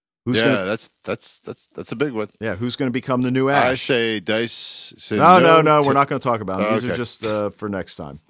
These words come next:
Speaker 1: All right. So, uh, is the Morgan still gonna be in power as the Dark Fae?
Speaker 2: Right. Or will Vex have
Speaker 1: Well,
Speaker 2: taken over?
Speaker 1: or,
Speaker 2: They're not
Speaker 1: or,
Speaker 2: talking about it.
Speaker 1: yeah, or
Speaker 2: So.
Speaker 1: somebody else.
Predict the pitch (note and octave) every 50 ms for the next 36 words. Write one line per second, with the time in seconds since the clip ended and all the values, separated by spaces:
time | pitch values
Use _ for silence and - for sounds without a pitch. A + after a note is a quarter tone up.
0 | - - G2+ G2 E2 - - - - A2 G2+ G2 _ - - - - _ _ _
1 | _ - G#2+ A2 A2 G#2+ G#2+ G#2+ A2 G#2+ G#2+ - - _ _ _ _ _ _ _
2 | _ _ - C#3+ D3+ C#3+ C#3+ D#3+ C#3+ C3+ C3+ F3 A#3 A#3+ G#3 C#3+ A#2+ A2 - -
3 | - C#3 B2+ A2 A#2+ A#2+ A#2 G#2+ A#2+ A#2+ A2+ G#2 - A#2 B2 B2+ B2 A2 G#2 G2+
4 | G2+ G#2 - _ _ _ _ _ _ _ _ _ _ - A#2+ A#2 - A#2+ A#2 F#2+
5 | - B2+ B2+ B2 A#2 - - - - D3+ D3+ - D2 - E2+ F#2+ C3+ C#3+ A#2 F#2+
6 | - _ _ - G#2 A2 G#2 G2+ G2+ G2+ G2+ G#2 G2 F#2+ F#2 F2+ F2+ F2+ F2 F2+
7 | F2+ F#2 - - - - E2+ D#2 D2 D#2 D2+ C#2+ - - - - C3 B2+ C3+ C3+
8 | C#3 C#3+ D3 D3+ C#3 B2 A#2+ A#2 A#2 A2+ A2+ A2+ A2+ A2+ A2+ A2+ A2+ A2+ A2 A2
9 | A2+ - F2+ - E2 D#2+ D#2 D2+ D2+ - _ - A#2+ A2+ F#2+ F2+ G2 - - C3
10 | A#2+ A2 G#2 G#2+ G#2 A2+ A#2+ A#2 G2+ F#2 - -